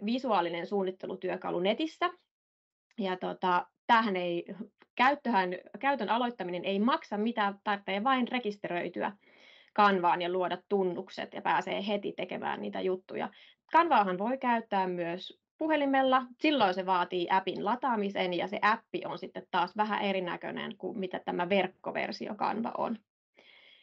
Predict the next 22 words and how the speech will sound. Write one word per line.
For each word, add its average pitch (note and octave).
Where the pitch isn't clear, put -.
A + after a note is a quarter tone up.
Ja G3
Canva A3
on A#3
niin C4
laaja G#3+
työkalu, G3
että E3+
meillä F3+
menisi F3
varmaan F3
kokonainen F3+
päivä, A#3
jos F3
lähdettäisiin F#3+
läpikäymään F3
kaikkia F3+
niitä F3
toimintoja, F3+
mitä F3+
siellä F3
on, F3+
niin F3